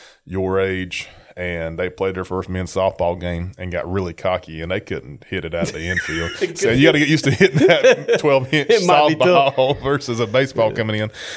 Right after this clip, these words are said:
Speaker 1: a hundred miles an hour. But yeah, I enjoy playing men's softball. But anyway.
Speaker 2: I'm, I'm getting too old for that, man. It gets sore, I'm telling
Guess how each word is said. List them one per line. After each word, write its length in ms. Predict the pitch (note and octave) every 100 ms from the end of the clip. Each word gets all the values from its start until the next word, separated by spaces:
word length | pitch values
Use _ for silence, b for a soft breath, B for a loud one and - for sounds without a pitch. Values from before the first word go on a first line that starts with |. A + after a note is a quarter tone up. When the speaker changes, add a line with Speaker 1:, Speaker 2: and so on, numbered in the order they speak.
| -
Speaker 1:
a 60 |
hundred 200 | A2+ A2+
miles 220 | G2+ G#2 G2+
an 120 | F#2
hour. 180 | F#2+ F#2
But 160 | F#2+ -
yeah, 160 | D3
I 160 | C#3+ C3
enjoy 240 | G#2 D#2+
playing 240 | F2 E2 D#2+
men's 200 | F2 -
softball. 460 | D2+ C#2+ - -
But 200 | - D#2+ B B B B B B B
anyway. 380 | - A2+ - - B C#2+ B
Speaker 2:
I'm, 240 | G#2+ A2 F#2
I'm 140 | A2
getting 180 | G2+ C2+
too 160 | - C2+
old 180 | F2+
for 120 | - -
that, 180 | F2
man. 180 | C2 D2+
It 140 | G2 F2
gets 160 | E2
sore, 320 | - F2+ E2+
I'm 120 | E2+ E2
telling 400 | - F#2 F2+